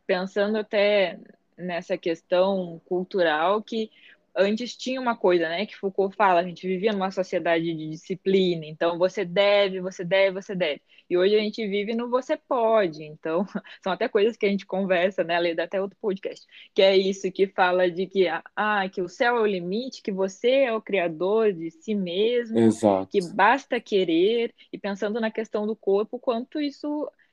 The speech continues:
Speaker 1: é ilusório também, porque o imaginário é importante. Até tu falou do Winnicott, pensando pelo Lacan, o estágio do espelho ali, da Constituição,
Speaker 2: Isso.
Speaker 1: mas a gente vai além. Existe o, depois o simbólico, a linguagem,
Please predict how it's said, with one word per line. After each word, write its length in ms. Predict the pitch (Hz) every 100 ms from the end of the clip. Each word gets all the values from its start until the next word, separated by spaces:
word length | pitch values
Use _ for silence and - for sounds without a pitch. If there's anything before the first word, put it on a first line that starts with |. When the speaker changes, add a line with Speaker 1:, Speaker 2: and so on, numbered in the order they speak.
| -
Speaker 1:
é 160 | 262 262
ilusório 580 | 269 294 311 302 262 202
também, 240 | 170 160
porque 220 | 214 269
o 20 | 294
imaginário 460 | 302 294 294 294
é 80 | 302
importante. 800 | 330 320 294 208 175 156 - 147
Até 440 | 147 - 185 214
tu 120 | 196
falou 240 | - 185 175
do 160 | 160
Winnicott, 560 | 156 208 226 208 190 190
pensando 420 | 185 180 190 196 _ -
pelo 200 | 180 165
Lacan, 400 | 160 - 202 214
o 60 | 202
estágio 440 | - 185 185 185
do 60 | 180
espelho 600 | - - 190 208 196 175
ali, 220 | 180 220
da 120 | 190
Constituição, 840 | - 117 110 107 101 98 95 98 101
Speaker 2:
Isso. 40 | 104 - -
Speaker 1:
mas 160 | 202 202
a 80 | 233
gente 260 | 240 254
vai 180 | 247 240
além. 600 | 277 294 269 247 185 156 156 156
Existe 460 | 151 175 214 - 269
o, 100 | 196
depois 380 | 190 180 190 254
o 60 |
simbólico, 880 | 262 277 269 196 202 220 208 165 -
a 40 |
linguagem, 920 | 165 202 190 180 190 196 185 165 156